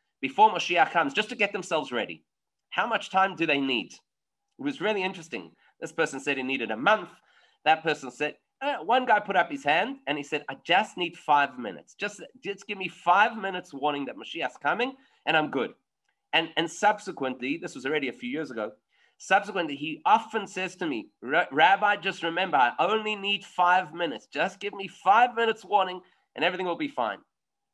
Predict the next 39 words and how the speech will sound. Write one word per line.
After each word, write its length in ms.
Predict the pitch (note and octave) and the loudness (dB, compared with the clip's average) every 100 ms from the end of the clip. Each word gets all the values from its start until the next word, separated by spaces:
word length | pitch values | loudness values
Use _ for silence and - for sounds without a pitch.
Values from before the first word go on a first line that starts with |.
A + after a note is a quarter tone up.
| _ _ _ _ _ _ _ _ - - | _ _ _ _ _ _ _ _ -20 -20
Sometimes 360 | - A3 A3+ F3+ | 0 2 2 -2
you 80 | E3 | -8
see 200 | - A3+ | -10 -4
the, 120 | D#3+ | -2
the 140 | D#3+ | -2
pashta 880 | - - F3+ G#3 A3 G3 F3+ E3+ D#3 - - | -8 0 2 2 -2 -4 0 0 0 -4 -4
emuna 640 | D#3 E3 G3+ F#3+ C#3+ D3 | -4 0 0 4 6 6
of, 220 | D3 D3 - | 4 2 2
of 140 | C3+ C#3 - | 2 0 2
our 220 | E3 G#3 | 4 4
chevra, 500 | G3+ G#3+ E3 G#2 G2 | 4 0 0 -4 -6
you 80 | C3 | -6
know, 140 | C#3+ - | -8 -8
<laughs> 140 | - C#3 | -4 -2
like 120 | C3+ | 0
we're 140 | A3+ | 0
over-sophisticated 1080 | C#3+ E3+ C#3+ - - G#3+ - F3+ A2+ F#2 F#2+ | 2 0 -4 -10 -8 -8 -8 -10 -10 -10 -12
and 120 | - | -4
they 140 | A#3 C4+ | -4 2
really 300 | A3+ B3+ B3+ | 4 4 2
believe 380 | A#3 B3 B3+ | -4 -4 -6
this 140 | A3+ A3 | -6 -10
stuff. 260 | - A#2+ - _ _ | -4 -4 -6 _ _
We 100 | C3 | -8
tell 280 | C3+ D3 D#3 | -2 2 4
it 100 | E3+ | 4
to 80 | F3+ | 2
them 200 | G3+ A#3 - _ - | -2 -2 -10 _ -4
and 140 | G3+ | 0
they 80 | A3+ | 0
believe 340 | A#3 B3 C4 | 2 0 0
us. 220 | B3 - A2+ | -2 -4 0
News, 260 | F3+ G#3 | -2 0
Mashiach 420 | C3+ - G3+ E3+ | -6 -4 0 0
coming, 300 | - D#3 A3+ | 2 0 0
we're 60 | G#3 | -4
just 180 | G3 - | -8 -8
gonna 160 | F3+ | -8
talk. 380 | E3+ D#3+ D3 - | -6 -2 -4 -4